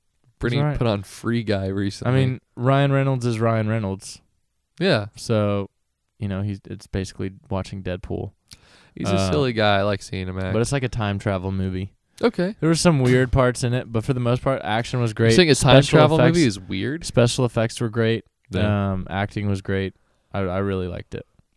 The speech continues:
Speaker 1: Oh, man.
Speaker 2: Um, okay.
Speaker 1: Speaking of special effects, just quick tangent.
Speaker 2: Mm-hmm.
Speaker 1: I saw the special effects of the Halo T V show. It
Speaker 2: Good or
Speaker 1: looks
Speaker 2: bad?
Speaker 1: bad.
Speaker 2: Oh, no.
Speaker 1: Looks really bad.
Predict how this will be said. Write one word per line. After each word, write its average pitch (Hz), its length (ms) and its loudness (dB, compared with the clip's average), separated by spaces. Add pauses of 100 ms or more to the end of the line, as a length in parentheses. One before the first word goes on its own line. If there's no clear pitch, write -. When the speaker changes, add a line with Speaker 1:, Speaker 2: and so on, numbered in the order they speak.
(120)
Speaker 1:
Oh, 113 280 -2
man. 104 440 -4 (460)
Speaker 2:
Um, 113 560 2 (560)
okay. 113 300 0 (420)
Speaker 1:
Speaking 127 400 -4
of 113 220 -6 (340)
special 110 340 -6
effects, 107 380 -6
just - 240 -8 (100)
quick 113 260 -4
tangent. 104 500 -4 (160)
Speaker 2:
Mm-hmm. 101 260 -2
Speaker 1:
I 104 60 -2
saw 123 200 -2
the 120 100 0
special 107 440 -2
effects 101 400 -4
of 101 200 -10
the 98 80 -2
Halo 101 420 -2
T 101 240 -6
V 101 160 -4
show. 127 420 -2 (1080)
It 110 160 0
Speaker 2:
Good 123 160 4
or 165 60 4
Speaker 1:
looks 98 100 2
Speaker 2:
bad? 98 260 -2 (500)
Speaker 1:
bad. 151 500 -14
Speaker 2:
Oh, 135 240 -4
no. 123 720 -4
Speaker 1:
Looks - 220 -12
really 95 560 -8
bad. 95 480 -12